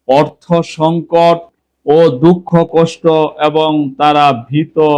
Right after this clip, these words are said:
শিহরিত হয়ে উঠেছিল। এমনকি রাসূলুল্লাহ সাল্লাল্লাহু আলাইহি সাল্লাম এবং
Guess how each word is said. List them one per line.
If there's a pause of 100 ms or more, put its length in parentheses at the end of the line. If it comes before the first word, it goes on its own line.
(380)
শিহরিত
হয়ে
উঠেছিল। (480)
এমনকি
রাসূলুল্লাহ
সাল্লাল্লাহু
আলাইহি
সাল্লাম
এবং